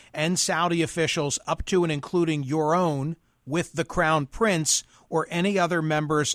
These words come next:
of the Saudi royal family." So Terry Strada, who lost her husband, who's been playing a leadership role for nine eleven Families, now nine eleven Families United, the group, ever since,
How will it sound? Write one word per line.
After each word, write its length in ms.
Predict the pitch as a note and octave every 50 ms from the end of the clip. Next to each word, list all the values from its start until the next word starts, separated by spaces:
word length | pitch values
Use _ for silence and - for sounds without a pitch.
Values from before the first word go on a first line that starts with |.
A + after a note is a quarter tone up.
| - _
of 200 | D3 C#3+ C3+ B2
the 60 | C3+ -
Saudi 460 | - - E3+ D3+ D3+ D#3 D#3 D#3 D3+
royal 340 | D3 D3 D3 C#3+ C#3+ C3+ B2+
family." 580 | - - C#3+ C3+ C3 B2 A#2+ A2 G2+ F2+ - _ - - - -
So 180 | - - E3+ D3
Terry 340 | B2+ - E3+ E3+ F3+ F#3 F3+
Strada, 520 | - - - F3 E3+ E3 E3 E3+ E3+ D#3+ - - -
who 320 | D3+ D#3+ D3+ D3 C#3+ - _ _ _ _ - -
lost 380 | C3 C#3+ D3+ E3 F#3 - - -
her 120 | F#3+ E3+
husband, 520 | D3 E3+ E3 D3 B2+ D3 D#3+ E3 E3 D#3+ -
who's 120 | E3 D3+
been 160 | B2 D#3 C#3+
playing 280 | - D3 E3+ E3 D#3+ D3+
a 80 | C#3+ C#3
leadership 600 | C#3 D3 D#3 D#3+ F3 F#3+ F3+ - - F#3+ D3 -
role 400 | C#3 C#3+ D#3 D#3+ D#3+ E3 E3 D#3+
for 340 | D3 - - D#3 C#3+ C#3 - _ _ _
nine 260 | C#3+ D3+ D3+ E3+ F3 F3+
eleven 320 | E3+ E3+ E3 D#3 E3 D3+
Families, 580 | - E3+ E3 D#3+ D#3 D#3+ D#3 D#3+ D#3+ C#3 - D#3+
now 160 | D3+ D3 D3
nine 240 | C#3+ D3 D3 D#3+ E3
eleven 280 | D#3+ D#3 D3 D#3 D3
Families 500 | - - D#3+ D#3 D#3 D3+ D#3 D3 B2 -
United, 520 | D#3 D#3 D3+ D#3 D3+ D3 C#3 C3+ C#3+ C#3+ C#3
the 60 | C#3
group, 340 | C3+ E3 E3 D#3 C#3+ - _ - - _ _ -
ever 260 | D#3 D#3+ D#3 G3+ F#3+
since, 480 | - - - G3+ F#3 D#3 C#3+ C3+ -